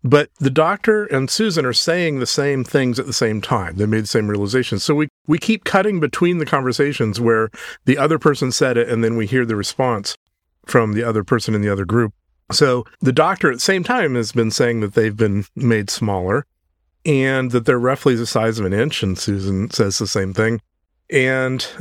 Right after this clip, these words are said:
the theory here is when the tardis doors open, the space pressure forced them all to reduce. <laughs> I guess it just sort of pressurized them down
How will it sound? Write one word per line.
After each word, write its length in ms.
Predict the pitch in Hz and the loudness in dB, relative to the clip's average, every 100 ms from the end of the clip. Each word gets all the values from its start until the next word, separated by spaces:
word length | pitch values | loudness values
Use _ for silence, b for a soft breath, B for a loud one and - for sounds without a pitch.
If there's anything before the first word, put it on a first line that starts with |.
| - | -2
the 220 | 139 139 | 0 0
theory 360 | - 226 240 202 | 0 -2 0 -2
here 240 | 185 175 | 0 0
is 140 | 151 104 | 0 0
when 160 | 131 | 0
the 80 | 147 | 0
tardis 360 | - 180 208 - | 0 0 0 0
doors 280 | 151 143 120 | 0 0 0
open, 280 | 123 131 113 | 0 0 -2
the 60 | |
space 360 | 95 - 156 202 | -2 0 0 0
pressure 400 | - 123 - 117 | 0 0 0 -2
forced 360 | - 143 160 - | 0 0 0 0
them 160 | 139 | 0
all 140 | 127 127 | 0 0
to 120 | - | -2
reduce. 500 | 113 101 104 90 - | -2 0 -2 -2 -2
<laughs> 120 | 151 139 | 2 4
I 100 | 175 | 4
guess 260 | - 185 156 | 6 6 6
it 60 | |
just 200 | 135 139 | 2 0
sort 160 | - 123 | 2 2
of 140 | 117 B B B | 0 B B B
pressurized 640 | - 175 165 175 147 147 135 | 0 2 2 0 0 0 0
them 180 | 131 | 0
down 340 | 117 113 107 | 0 0 0